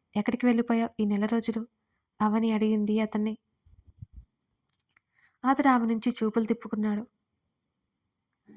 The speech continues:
ఇంకా అతనికి గుర్తుంది ఆమె తన చేతుల్లో రక్తపు ముద్దలా పడిపోవడం. ఆ క్షణం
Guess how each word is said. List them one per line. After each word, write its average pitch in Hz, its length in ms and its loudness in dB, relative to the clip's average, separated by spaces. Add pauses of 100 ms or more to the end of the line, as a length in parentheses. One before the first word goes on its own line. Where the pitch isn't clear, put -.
(260)
ఇంకా 247 280 4 (140)
అతనికి 220 300 0
గుర్తుంది 220 480 0 (460)
ఆమె 247 220 4
తన 247 140 2
చేతుల్లో 233 520 -2
రక్తపు 220 420 -4
ముద్దలా 220 360 0
పడిపోవడం. 214 580 -4 (840)
ఆ 254 100 4
క్షణం 254 340 -2